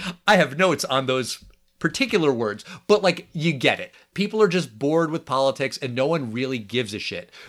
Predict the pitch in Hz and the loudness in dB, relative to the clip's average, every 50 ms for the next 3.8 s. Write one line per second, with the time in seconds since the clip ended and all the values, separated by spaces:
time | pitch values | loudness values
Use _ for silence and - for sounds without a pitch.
0 | - - 220 233 233 - - 247 269 254 180 143 127 123 156 160 175 170 143 120 | -8 -2 -2 0 0 0 -2 -2 0 0 0 -2 0 0 0 0 2 -2 -4 -2
1 | 117 156 160 - 151 131 127 - - - 127 123 113 - - 131 120 147 165 151 | -2 -4 -2 0 -2 -4 -4 -6 -2 -2 -2 -2 -2 -8 -8 -4 0 0 2 2
2 | 110 101 101 107 110 - - - - - - - _ _ - 160 170 165 156 131 | 0 0 -4 -6 -8 -12 -20 -20 -20 -20 -20 -20 _ _ -2 0 0 0 0 -4
3 | 120 - _ _ - _ - 185 156 147 143 170 180 180 170 | -10 -18 _ _ -20 _ -10 -10 -8 -4 0 2 2 2 2